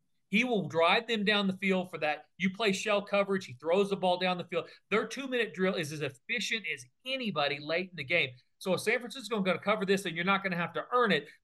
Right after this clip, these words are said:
They better do a lot of damage early because that back door will be left open. To your point, De-, Detroit's five one against the spread their last six. Um, I just keep going back to them being outgained. Also, last week, penalties. Green Bay had five penalties, Sa-,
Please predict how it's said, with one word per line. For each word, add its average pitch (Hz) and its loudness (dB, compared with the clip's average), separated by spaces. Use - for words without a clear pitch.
They 190 2
better 220 4
do 165 -2
a 156 -2
lot 202 2
of 160 -2
damage 170 0
early 175 2
because 143 -4
that 180 0
back 196 2
door 160 -2
will 170 0
be 190 -4
left 175 0
open. 170 0
To 151 -4
your 220 0
point, 175 -2
De-, 185 -4
Detroit's 185 -2
five 190 2
one 202 2
against 185 2
the 185 -10
spread 190 0
their 156 2
last 135 0
six. 233 4
Um, 170 -2
I 160 2
just 208 -2
keep 202 -6
going 202 6
back 196 4
to 170 -4
them 165 0
being 165 -4
outgained. 165 0
Also, 233 4
last 185 2
week, 160 -8
penalties. 156 0
Green 220 2
Bay 220 4
had 170 2
five 190 2
penalties, 220 0
Sa-, 220 0